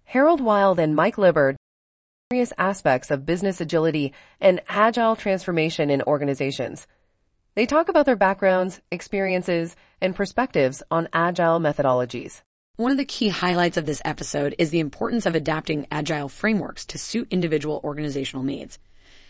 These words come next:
Speaker 2: Harold and Mike stress the need for tailoring agile approaches instead of blindly following established frameworks like Scrum.
Speaker 1: They also discuss the success and failure rates of agile transitions,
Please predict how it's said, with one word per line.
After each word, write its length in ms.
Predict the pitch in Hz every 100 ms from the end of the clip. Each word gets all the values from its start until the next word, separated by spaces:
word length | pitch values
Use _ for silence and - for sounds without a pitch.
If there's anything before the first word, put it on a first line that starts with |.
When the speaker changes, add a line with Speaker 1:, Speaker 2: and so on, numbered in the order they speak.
| - -
Speaker 2:
Harold 340 | 240 277 302
and 120 | 214 170
Mike 200 | 160 -
stress 340 | - 156 147
the 100 | 160
need 180 | 151 151
for 120 | 147
tailoring 480 | 131 160 156 151 -
agile 400 | 147 160 170 151
approaches 480 | 143 - 147 - 147
instead 360 | - 139 - 156
of 200 | 135 -
blindly 400 | 139 160 165 151
following 400 | 151 151 147 135
established 520 | 135 147 135 139 -
frameworks 440 | 156 156 143 -
like 160 | 135 -
Scrum. 340 | - - - - _ _ -
Speaker 1:
They 140 | 233 -
also 360 | 302 403 403
discuss 400 | 302 - 233 214
the 140 | - 170
success 520 | 165 - 196 156 -
and 200 | 156 151
failure 360 | 180 190 202
rates 320 | 190 165 156 151
of 140 | 143 -
agile 400 | 165 175 170 156
transitions, 720 | - 143 139 175 127 -